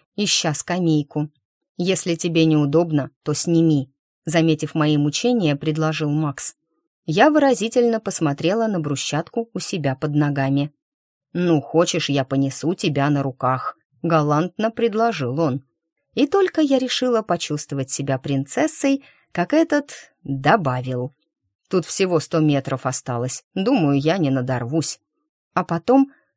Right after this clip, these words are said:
не дожидаясь моего согласия, просто подхватил на руки и уверенно потащил к причалу, а едва оказался на нем, как подошел к краю и тут же сделал вид,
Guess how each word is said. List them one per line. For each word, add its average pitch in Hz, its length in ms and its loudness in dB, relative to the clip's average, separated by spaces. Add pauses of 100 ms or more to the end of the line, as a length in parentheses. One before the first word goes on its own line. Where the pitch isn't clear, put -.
не 180 120 2
дожидаясь 170 520 0
моего 165 320 0
согласия, 208 720 -2 (160)
просто 233 340 -2
подхватил 160 520 -4
на 165 260 0
руки 143 340 -4 (460)
и 180 100 0
уверенно 285 540 4
потащил 208 580 -2
к - 100 -16
причалу, 151 640 -4 (340)
а 175 100 0
едва 214 360 2
оказался 175 600 -2
на 147 140 0
нем, 233 260 2 (280)
как - 180 -6
подошел 226 500 0
к - 120 -20
краю 330 540 4 (280)
и 214 100 -2
тут 226 200 -4
же 175 180 -2
сделал 165 440 2
вид, 240 280 -4